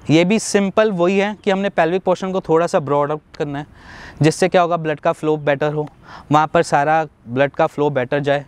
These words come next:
जिससे आपको हेल्प मिले as an ईडी से बाहर निकलने के लिए। मैं बार बार वही चीज़ें बता रहा हूँ कि ईडी से बाहर निकल सकते हो, but आपने थोड़ा थोड़ा टाइम अपनी इन एक्सरसाइज को देना होगा। जब आप इन एक्सरसाइज को देना स्टार्ट करोगे तो आप खुद ही अपने अंदर बॉडी में चेंजेस देखना चालू करोगे।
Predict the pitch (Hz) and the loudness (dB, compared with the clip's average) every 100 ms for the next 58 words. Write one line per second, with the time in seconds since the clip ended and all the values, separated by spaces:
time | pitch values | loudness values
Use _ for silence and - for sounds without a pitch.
0 | - 131 139 160 143 165 - - 151 165 | -6 -6 0 0 0 -2 -2 -2 -2 0
1 | 156 147 147 - - - 135 127 143 123 | 0 0 -4 -10 -20 -2 0 0 0 2
2 | 123 131 151 143 139 139 131 131 139 151 | 2 2 2 2 0 -4 -6 -4 -2 0
3 | 151 147 160 147 143 156 156 156 147 156 | 0 0 0 -2 -2 -4 -2 0 0 -2
4 | 151 147 135 143 147 143 139 147 135 131 | -4 -4 -2 -2 0 0 -2 -2 -4 -4
5 | - 160 - - - - 147 151 143 165 | -2 -2 -2 -10 -8 -2 0 0 -2 -8
6 | - 131 143 147 131 139 135 151 131 - | -4 0 0 0 -2 -2 -4 -6 -10 -10
7 | 160 - 151 143 - 131 127 120 - 131 | -6 -2 0 -2 -4 -2 -2 0 0 0
8 | 120 117 120 104 - 139 160 127 87 - | -2 -6 -6 -8 -4 0 2 0 -4 -14
9 | - - - - 131 147 156 165 160 160 | -20 -20 -18 -6 0 2 2 0 2 2
10 | 147 - 147 147 - 156 131 139 143 143 | 2 -2 -2 -2 0 0 0 -4 -2 -4
11 | 135 127 127 156 190 160 143 - 151 139 | -2 -2 0 0 0 -2 -4 -4 -4 0
12 | 170 - 143 135 127 143 135 117 123 131 | 0 0 -4 -4 -2 0 0 0 0 -2
13 | 175 - - - 165 165 175 151 143 143 | -4 -6 -8 -2 0 2 2 2 0 -2
14 | 131 110 110 101 98 95 | -4 -4 -6 -6 -6 -6